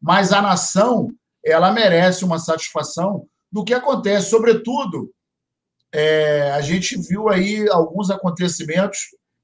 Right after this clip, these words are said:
inusitados, né? Jogador que se machucou, se recuperando,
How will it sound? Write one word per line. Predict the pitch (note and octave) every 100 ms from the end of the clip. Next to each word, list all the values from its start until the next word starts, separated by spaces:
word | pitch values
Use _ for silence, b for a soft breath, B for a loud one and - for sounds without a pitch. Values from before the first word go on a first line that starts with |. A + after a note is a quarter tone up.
| -
inusitados, | G3+ A3 C4 - G#3+ F#3+ C#3
né? | D3+ E3+ E3+ - _ _
Jogador | C3+ E3 E3 F#3 F#3
que |
se | F#3+
machucou, | F3 F3+ E3+ - F3 F#3
se | - E3+
recuperando, | E3+ E3+ - D3 D#3+ F#3+ F#3+ C#3 B2+